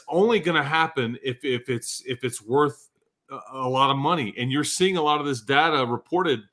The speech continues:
today and rankings and all that,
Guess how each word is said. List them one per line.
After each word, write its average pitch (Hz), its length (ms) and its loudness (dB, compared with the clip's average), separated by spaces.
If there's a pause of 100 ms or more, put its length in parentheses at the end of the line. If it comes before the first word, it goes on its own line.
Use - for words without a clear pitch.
(500)
today 120 500 4
and 113 120 0
rankings 135 500 0
and 120 100 -4
all 113 140 0
that, 113 320 0